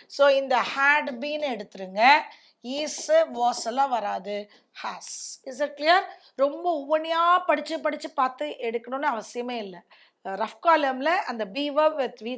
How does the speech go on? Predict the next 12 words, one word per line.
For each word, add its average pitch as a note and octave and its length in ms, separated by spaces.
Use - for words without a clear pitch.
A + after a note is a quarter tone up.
three B3+ 140
போட்டுட்டு, A3 400
இது C4+ 200
இங்க B3+ 160
வந்துச்சுன்னா D#4 460
அந்த A#3+ 180
has-ஆ, C#4+ 400
have-ஆ G3+ 340
அப்படின்னு G#3 280
மட்டும் F#3 320
பாருங்க. F#3+ 560
Okay, C4 180